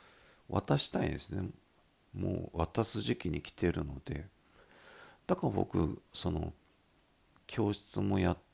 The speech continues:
てますけど、教室に来るね、子供たちの顔が変わるんですよね。ほんとその写真、まあ、ほんと見せてあげたいけど、全然違いますよ。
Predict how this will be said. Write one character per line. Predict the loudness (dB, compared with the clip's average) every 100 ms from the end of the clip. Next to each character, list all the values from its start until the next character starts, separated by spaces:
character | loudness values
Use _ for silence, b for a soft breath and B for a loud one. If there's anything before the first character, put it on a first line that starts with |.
| -6
て | -2
ま | 0 0
す | -2
け | -6
ど、 | -4 0 -2 -4 -12 _ _ _ _ _ _ B B B B B -2
教 | 2 2
室 | 0 -2
に | -2 -2
来 | 0 0
る | 0
ね、 | 0 0 -2 -4 -14 _ _ _ -20 _ _ _ _ -20 -20 -8
子 | -4
供 | 0 0 0
た | -4
ち | -8 -6
の | -6
顔 | -2 -4
が | -4 -4
変 | 0
わ | 0
る | 0
ん | -4
で |
す | -6 -10
よ | -10
ね。 | -6 -6 -6 -12 _ B B B _ b b b b b b -4
ほ | -2
ん |
と | -2 -2
そ | 0
の | 2
写 | 2 2
真、 | 0 0 0 4
ま | 4 4
あ、 | -2 _ _ b b b b b
ほ | -8
ん | -6
と | -4 0 -2 -2
見 | -6
せ | -4 -6
て | -4 -4
あ | -2
げ | -4
た | -2 -4
い |
け | -4 -8
ど、 | -8 -10 -12 b b b b -10
全 | -2 0
然 | 0
違 | -2 -2 0
い | 0
ま | -2
す | -4 -10
よ。 | -10